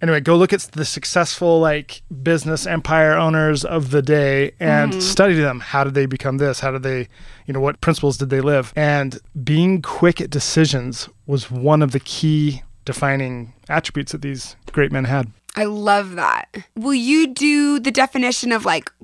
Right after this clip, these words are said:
Speaker 2: being quick at decisions, what that looks like?
Speaker 1: I'm glad you asked. It has to do with what Napoleon Hill was just saying.
Speaker 2: Mm-hmm.
Speaker 1: He says, "Successful people make decisions quickly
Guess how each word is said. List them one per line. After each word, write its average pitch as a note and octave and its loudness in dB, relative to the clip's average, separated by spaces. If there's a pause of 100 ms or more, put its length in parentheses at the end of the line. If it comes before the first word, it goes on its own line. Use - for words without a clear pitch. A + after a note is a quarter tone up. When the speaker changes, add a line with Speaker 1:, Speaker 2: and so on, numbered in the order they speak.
(120)
Speaker 2:
being A#3+ 0
quick A3 0
at G#3 0
decisions, F#3+ -4
what F#3 -2
that - 0
looks - -8
like? - -4
Speaker 1:
I'm C#3 -2
glad D3+ 4
you D3+ 4
asked. C#3 -2
It C3+ -12
has C#3+ -6
to C3+ -14
do C#3+ -6
with C#3 -8
what D#3 -12
Napoleon C3+ -8
Hill D#3 -8
was C3+ -8
just D3 -8
saying. D#3+ -6 (300)
Speaker 2:
Mm-hmm. G3+ -2 (380)
Speaker 1:
He D#3+ 0
says, D#3+ 4
"Successful - 0
people F#3 0
make D3+ 2
decisions C#3 -2
quickly D3 0